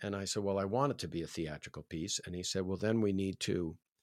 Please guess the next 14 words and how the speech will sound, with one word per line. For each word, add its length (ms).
we 140
need 220
to 80
string 500
together 560
these 480
thoughts. 460
There 200
need, 240
we 120
need 180
to 80
have, 320
like, 340